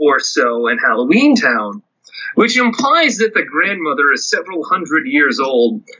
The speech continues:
So she's not just trying to make her daughter not get her powers so she's normal. She's also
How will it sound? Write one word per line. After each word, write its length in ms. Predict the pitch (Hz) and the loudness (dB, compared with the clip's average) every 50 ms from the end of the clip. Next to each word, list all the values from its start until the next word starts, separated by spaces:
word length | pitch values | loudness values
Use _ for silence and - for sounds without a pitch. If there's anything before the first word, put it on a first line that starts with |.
| _ _ _ _ _ - | _ _ _ _ _ -2
So 200 | - - 190 156 | 0 0 2 2
she's 260 | - 214 214 - 160 | 2 -2 -2 -2 -2
not 280 | 180 214 254 277 254 | -2 0 0 -2 -4
just 260 | - 240 220 - - - | -4 -6 -6 -6 -4 -2
trying 280 | 226 208 202 202 190 - | 0 0 0 0 -4 -6
to 100 | 180 160 | -6 -6
make 280 | 151 160 165 160 160 - | -4 -4 -4 -4 -4 0
her 140 | 160 151 139 | 0 0 0
daughter 360 | - 143 135 139 135 131 123 | 2 2 2 2 2 2 0
not 260 | 120 135 160 170 - - | 2 2 0 0 0 0
get 120 | 165 147 135 | -2 -2 0
her 120 | 147 143 - | -2 -6 -2
powers 340 | - 139 123 123 120 117 - - | -2 -2 -2 -2 -4 -4 -4 -4
so 100 | 135 120 | -6 -4
she's 220 | - 147 127 120 | -2 0 0 2
normal. 440 | - 226 277 262 202 160 135 120 - _ _ _ _ - | 2 2 2 2 0 0 -4 -6 -8 _ _ _ _ -8
She's 280 | - - 226 233 214 | -4 0 2 2 2
also 500 | 247 254 285 294 254 - 277 269 254 - | 2 0 0 -4 -6 -4 -4 -4 -4 -4